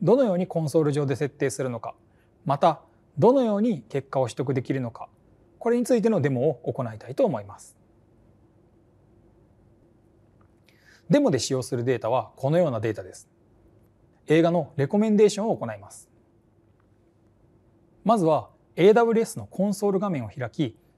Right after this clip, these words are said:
右上のGet Startedボタンを謳歌します。すると、データセットグループを作成する画面が開かれます。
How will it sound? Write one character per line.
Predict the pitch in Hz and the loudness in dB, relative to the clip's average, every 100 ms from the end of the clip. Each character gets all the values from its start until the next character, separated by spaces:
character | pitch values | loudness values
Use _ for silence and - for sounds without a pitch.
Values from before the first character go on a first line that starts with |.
| _ | _
右 | 135 135 165 | -4 2 4
上 | 160 | 4
の | 160 147 - _ _ - | 0 -6 -12 _ _ -6
Get | 151 - | -6 -6
Started | 196 - 190 180 160 | -6 -2 0 0 -2
ボ | 165 | -2
タ | 165 | -2
ン | 135 185 | -4 -4
を | 233 - | -4 -4
謳 | 131 | -8
歌 | - | -8
し | - - | -16 -18
ま | |
す。 | - - _ _ _ _ _ _ _ _ _ _ _ _ _ | -20 -20 _ _ _ _ _ _ _ _ _ _ _ _ _
す | - | -4
る | 208 | 0
と、 | 254 190 - _ - | 2 2 -2 _ 2
デ | 196 | 4
ー | |
タ | 220 | 4
セ | 226 | 0
ッ | |
ト | 208 202 | -4 0
グ | |
ル | 214 | 2
ー | 185 | 2
プ | 147 | -2
を | |
作 | 127 120 - | -8 -10 -8
成 | 139 | -6
す | - | -6
る | 127 | -6
画 | 120 | -6
面 | 113 | -6
が | 131 196 | -6 -6
開 | 120 | -8
か | - | -12
れ | 101 | -14
ま | 95 | -18
す。 | - | -20